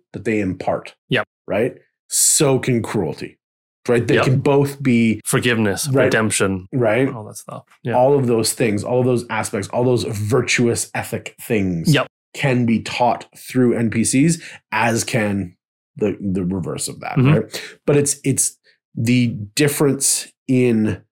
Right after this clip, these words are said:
Speaker 1: their faults that can make them really beautiful and interesting.
Speaker 2: Right,
Speaker 1: If you,
Speaker 2: as characters.
Speaker 1: as characters,
Speaker 2: Yeah.
Speaker 1: especially if you try and appreciate them, switch the perspective,
Speaker 2: Mm-hmm.
Speaker 1: try and appreciate them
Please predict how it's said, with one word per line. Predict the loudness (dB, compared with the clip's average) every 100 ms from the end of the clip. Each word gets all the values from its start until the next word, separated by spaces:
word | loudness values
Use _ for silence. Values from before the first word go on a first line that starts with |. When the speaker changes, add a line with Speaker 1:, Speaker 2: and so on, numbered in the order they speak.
| _
Speaker 1:
their | -12 -4 -2
faults | -2 -4 -4 0 0 -2 -4 -4 -6 -8
that | -2
can | 0
make | 0 -2
them | -2 -2
really | -2 0 0 0 -2
beautiful | -4 -4 -4 -6 -8
and | -8
interesting. | -6 -4 2 2 4
Speaker 2:
Right, | 2 4
Speaker 1:
If |
you, | 4 4
Speaker 2:
as | 2
characters. | 0 0 0 0 -2 0 2
Speaker 1:
as | 2
characters, | 2 2 2 4 2
Speaker 2:
Yeah. | 2
Speaker 1:
especially | 2 2 2 2 4 2
if | 2 -2
you | -2
try | -2 0 0 -2
and | -4 -8
appreciate | -8 -4 -2 0 2
them, | 2 2 0
switch | -2 0 2 2 2
the | -2
perspective, | 0 -2 -2 0 0 0 0
Speaker 2:
Mm-hmm. | 2 0 -2
Speaker 1:
try | 0 2
and |
appreciate | 0 -2 -2 2 2 2 2 2
them | 2 0